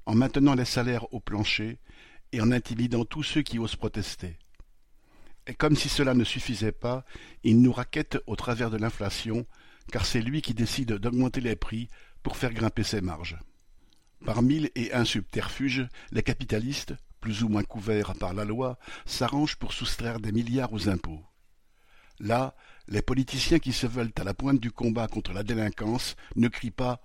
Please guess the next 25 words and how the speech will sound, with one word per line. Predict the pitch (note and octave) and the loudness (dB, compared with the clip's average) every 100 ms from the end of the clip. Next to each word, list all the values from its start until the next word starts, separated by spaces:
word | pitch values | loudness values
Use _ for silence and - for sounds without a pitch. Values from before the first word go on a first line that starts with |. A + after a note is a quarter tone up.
| - - | -8 -2
aux | |
voleurs. | G#2 A2+ G2 D#2 D2 - - _ _ - - - - | 0 0 -2 -6 -12 -18 -20 _ _ -20 -20 -20 -10
Tout | F#2 | -6
cela, | - A2+ B2 C3 - - - | -2 -2 -2 -4 -8 -20 -6
alors | G#2+ A#2 A2+ | 0 2 4
même | C#3+ C#3+ | 6 6
que | A#2+ | 2
le | G#2 | 0
grand | G#2 A#2+ | -2 -2
patronat | G#2+ B2 - B2 C3+ | 0 -2 2 4 4
pompe | - B2+ G#2+ | 2 -2 0
déjà | G#2 A2 G2+ G#2+ - | -2 -2 0 -2 0
allègrement | B2+ B2 A2 A#2 B2+ | 0 0 0 2 2
dans | A2 G2 | 2 -2
les | G2+ | -4
caisses | C3 A#2+ | -2 -2
publiques, | - G2 G#2+ - A2 - - - - | -4 -4 -4 -6 -8 -12 -16 -16 -6
au | B2+ | -4
travers | - B2 A#2+ A#2+ | 0 -2 0 -2
des | A#2+ | -2
subventions | - G#2+ A2 G#2 - A2+ A2+ - - B2+ | -4 -4 -2 -2 -2 -2 -2 -6 -10 -8
et | - | -4
autres | A2+ G#2+ A2 | -4 -4 -4
ponts | - G#2 | -2 -2
d'or. | F#2+ F2 D#2 | -2 -4 -8